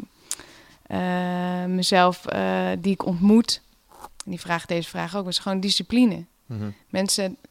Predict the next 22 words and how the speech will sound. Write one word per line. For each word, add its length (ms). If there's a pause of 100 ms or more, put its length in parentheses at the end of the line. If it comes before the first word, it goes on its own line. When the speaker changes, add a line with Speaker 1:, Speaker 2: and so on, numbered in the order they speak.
Speaker 1:
denken 560
op 100
een 100
bepaald 480
niveau 460
zichzelf 460
helder 380
te 100
hebben. 460 (600)
Maar 160
er 80
is 120
in 120
de 160
diepte 320
is 140
er 80
nog 200
veel 240
meer. 500 (920)
En 120
niet 280